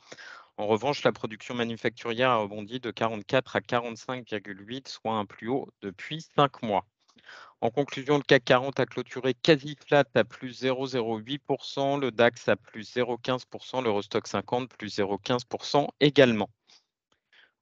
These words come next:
Côté U S, euh, son de cloche différent avec des indices américains, hein, qui, euh,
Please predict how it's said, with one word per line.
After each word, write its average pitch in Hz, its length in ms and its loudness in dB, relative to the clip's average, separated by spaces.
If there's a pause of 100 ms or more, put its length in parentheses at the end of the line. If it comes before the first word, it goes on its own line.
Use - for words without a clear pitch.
Côté 160 260 6
U 156 160 4
S, 151 320 8
euh, 117 240 6
son 139 220 -8
de 135 60 -10
cloche - 340 2
différent 139 520 4
avec 107 220 2
des 113 180 -4
indices 123 320 -4
américains, 120 580 -2
hein, 107 60 -4
qui, 110 340 -6
euh, 98 240 2